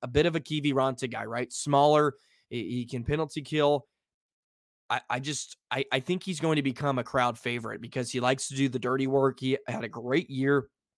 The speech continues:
in Minnesota. Uh, he was there for a while,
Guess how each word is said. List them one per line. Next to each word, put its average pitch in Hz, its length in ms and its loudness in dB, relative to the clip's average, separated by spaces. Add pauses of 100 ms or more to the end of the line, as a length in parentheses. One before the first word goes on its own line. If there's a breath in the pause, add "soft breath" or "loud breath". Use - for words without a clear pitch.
(460)
in 143 160 2
Minnesota. 135 680 2 (400 soft breath)
Uh, 110 180 -2
he 113 120 -4
was 123 160 -4
there 135 180 4
for 135 220 0
a 120 40 0
while, 123 460 2